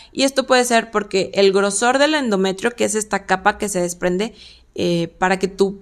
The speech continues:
puedas menstruar mes con mes, o está demasiado gruesa y no tiene las condiciones,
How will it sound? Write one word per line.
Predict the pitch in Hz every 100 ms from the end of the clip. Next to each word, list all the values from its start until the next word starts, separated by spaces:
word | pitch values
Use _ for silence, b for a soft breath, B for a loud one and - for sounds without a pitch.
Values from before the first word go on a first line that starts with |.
| -
puedas | 208 208 208
menstruar | 202 180 175 175 180 214
mes | 190 185
con | 196
mes, | 226 240 - B B B B B B - - - -
o | - 233
está | 233 285 320 339 226
demasiado | 269 330 269 226 - 233 285 302
gruesa | 220 220 196 - - 415
y | 214
no | 214 208
tiene | 214 233
las | 233 214
condiciones, | 175 175 175 190 196 233